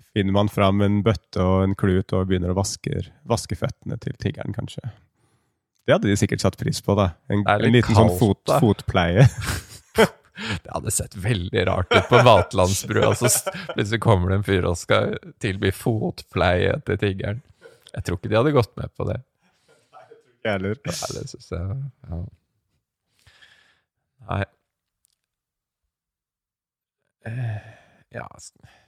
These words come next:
Speaker 1: Egentlig, i denne episoden her, så har dere fått en liten sånn der, eh, smakebit på det vi kommer til å snakke om, eh, om kanskje noen uker. Vi skal jo begynne å snakke litt om Bhagavad Gita, fordi, eh,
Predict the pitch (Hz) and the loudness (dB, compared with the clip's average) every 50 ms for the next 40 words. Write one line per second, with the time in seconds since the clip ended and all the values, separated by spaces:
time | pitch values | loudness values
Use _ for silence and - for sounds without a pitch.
0 | _ _ - 113 104 110 117 - 175 208 214 175 180 180 175 151 - 170 - 151 | _ _ 2 4 4 4 4 6 8 8 8 8 8 6 6 4 4 2 6 6
1 | 135 117 123 117 110 113 - 185 160 160 147 127 127 131 135 131 - 131 120 - | 6 6 8 6 6 6 6 6 6 8 8 8 8 6 6 6 4 0 2 2
2 | 143 147 160 175 196 202 170 117 - - 131 135 - 131 127 127 113 101 98 98 | 2 0 0 0 0 2 2 2 2 0 -2 0 0 2 2 4 4 4 4 4
3 | 104 107 107 - - 135 127 104 92 - - 92 87 90 87 - - - - 101 | 4 2 2 0 2 4 4 4 4 0 -4 -2 -2 -2 -2 -4 -10 -4 -2 0
4 | 101 98 98 98 101 101 101 95 - _ _ _ _ _ _ _ _ _ _ - | 2 4 4 2 2 2 2 0 -2 _ _ _ _ _ _ _ _ _ _ -20
5 | _ - 104 101 92 101 110 - - 139 113 98 90 85 - 101 98 - 113 104 | _ -2 0 2 4 2 2 6 6 6 6 8 4 2 0 -2 0 2 2 0
6 | - - - 85 85 85 87 92 95 95 98 98 98 98 98 101 101 101 101 101 | 0 0 0 0 2 2 2 0 0 0 0 2 2 2 2 2 2 2 2 2
7 | 95 98 - - - 98 95 95 101 98 101 101 98 - 117 104 92 - - 92 | 2 0 0 0 0 0 2 2 0 2 0 0 2 2 0 0 0 0 0 0
8 | 95 95 98 98 98 92 - 101 95 87 - - 110 123 151 131 127 - 104 98 | 0 2 2 2 2 2 2 0 0 -2 -2 0 2 2 2 2 -2 -8 -8 -8
9 | 98 - - - 95 101 104 101 92 92 90 - 98 92 - - 87 82 - - | -6 -6 -2 -2 -2 0 2 2 0 2 2 2 0 0 0 -4 -6 -4 -2 -2
10 | 90 90 80 85 82 90 85 87 85 92 92 85 90 90 85 78 - - 104 117 | -2 0 0 0 -2 0 -2 -2 0 0 -2 -2 -2 -2 -2 -2 0 2 2 2
11 | 113 - - 95 92 92 92 90 92 92 92 92 | 2 0 -2 -2 -2 -2 -2 -2 -2 -2 -2 -2